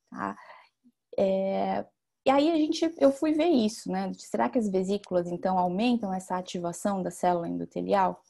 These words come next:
Então, primeira coisa é ver se elas ficavam mais adesivas. Aí, o que que eu fiz? Eu usei uma célula, que é a célula endotelial mais comum,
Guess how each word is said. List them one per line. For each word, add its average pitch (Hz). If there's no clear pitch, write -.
Então, 254
primeira 262
coisa 254
é 202
ver 196
se 226
elas 220
ficavam 220
mais 220
adesivas. 196
Aí, 196
o 208
que 247
que 247
eu 254
fiz? 180
Eu 214
usei 190
uma 190
célula, 175
que -
é -
a 180
célula 170
endotelial 170
mais 208
comum, 196